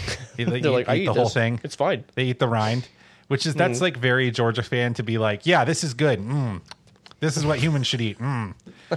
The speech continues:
Speaker 2: Yeah, this is how, this is how being a fan should be." I'm a,
Speaker 1: Yeah.
Speaker 2: uh, I'm a trash bag. I'm a trash can. S-, stomp on me. Like, that's
Speaker 1: You're like,
Speaker 2: very
Speaker 1: "There's perfectly good soft cheese in the inside that you should be eating." You
Speaker 2: You just
Speaker 1: don't have
Speaker 2: gotta,
Speaker 1: to
Speaker 2: you
Speaker 1: eat
Speaker 2: just gotta
Speaker 1: both of
Speaker 2: cut
Speaker 1: them,
Speaker 2: into
Speaker 1: like
Speaker 2: it. Yeah,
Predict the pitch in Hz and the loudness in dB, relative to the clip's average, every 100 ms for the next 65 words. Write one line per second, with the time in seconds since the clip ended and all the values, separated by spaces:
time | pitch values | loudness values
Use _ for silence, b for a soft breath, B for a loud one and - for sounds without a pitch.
0 | - 151 139 147 170 180 147 - 180 175 | 0 2 4 2 2 4 2 2 0 0
1 | 175 151 135 143 123 120 117 113 104 117 | 2 2 2 -2 -2 -2 -2 -2 -4 -4
2 | 156 160 B B B B 170 190 101 - | -4 -6 B B B B 2 2 0 0
3 | 139 123 139 165 185 131 - 175 - 127 | -2 -2 -2 2 2 2 4 4 2 0
4 | 101 107 170 - 151 - 135 101 92 - | 2 2 2 4 2 2 0 -2 -4 -8
5 | 127 - - 160 139 117 101 90 - - | -6 -2 2 4 4 2 0 -8 -10 -4
6 | 110 - 123 - 135 123 104 98 95 185 | -4 -2 -6 -4 -4 -2 -2 -2 -2 -4
7 | - 208 196 185 156 160 156 135 - - | 0 -2 -2 -6 -4 -2 -2 -4 -8 -2
8 | 147 - - 160 151 127 127 147 - 101 | -2 -2 -8 -6 -6 -4 -4 -4 -4 -6
9 | 101 104 107 101 104 101 98 139 151 151 | -6 -8 -8 -8 -8 -6 -2 0 2 2
10 | 156 147 151 156 - 170 - 143 110 131 | 0 2 2 2 2 2 2 0 0 2
11 | 131 | 0